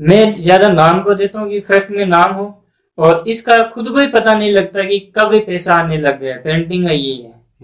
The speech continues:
कोई विश्वास नहीं। एक आर्टिस्ट को ये नहीं मालूम कि भी उसकी पेंटिंग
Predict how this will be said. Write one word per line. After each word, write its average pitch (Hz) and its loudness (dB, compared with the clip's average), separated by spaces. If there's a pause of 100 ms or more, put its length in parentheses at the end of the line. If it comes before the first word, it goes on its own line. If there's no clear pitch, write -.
(540)
कोई 180 4
विश्वास 190 0
नहीं। 196 -6 (120)
एक 196 4
आर्टिस्ट 185 0
को 196 -4
ये 190 2
नहीं 190 -4
मालूम 170 -2
कि 196 -6
भी 196 0
उसकी 202 -6
पेंटिंग 196 -4